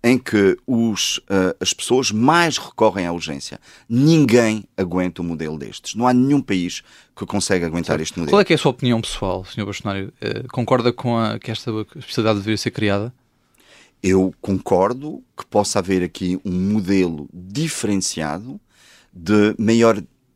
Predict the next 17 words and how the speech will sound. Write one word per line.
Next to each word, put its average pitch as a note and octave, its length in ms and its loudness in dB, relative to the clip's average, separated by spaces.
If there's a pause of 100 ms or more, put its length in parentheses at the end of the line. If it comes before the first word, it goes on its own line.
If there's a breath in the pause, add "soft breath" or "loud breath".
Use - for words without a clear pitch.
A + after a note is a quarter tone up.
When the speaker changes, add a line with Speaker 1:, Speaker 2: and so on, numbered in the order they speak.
(340)
Speaker 1:
quando F#2+ 140 -4
eu F#2 60 0
digo G2 140 -2
diferenciado, G#2 640 -2
que - 120 -4
é F#2 160 0
de E2+ 160 -8
maior G#2 400 0
diferenciação G2+ 920 -4
dos F2+ 240 -8
médicos F2 540 -4 (360 loud breath)
para A#2 120 0
darem A#2 500 0
uma G#2+ 220 -2
resposta - 680 -2 (400 soft breath)
à B2 60 4
urgência. F#2 500 -2